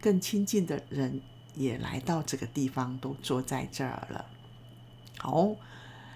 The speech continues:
而且波阿斯呢，除了神安排，恰巧那个人来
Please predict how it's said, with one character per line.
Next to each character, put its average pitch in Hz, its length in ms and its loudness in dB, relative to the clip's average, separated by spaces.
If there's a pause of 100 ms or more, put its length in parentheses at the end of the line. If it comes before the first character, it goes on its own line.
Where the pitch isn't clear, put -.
(240)
而 165 100 4
且 180 180 6
波 202 200 4
阿 208 100 6
斯 208 240 6
呢， 196 440 8
除 143 280 2
了 143 340 6 (840)
神 - 300 4
安 214 200 4
排， 160 300 2
恰 175 280 2
巧 135 240 -2
那 139 100 2
个 143 120 -2
人 131 180 0
来 - 180 -6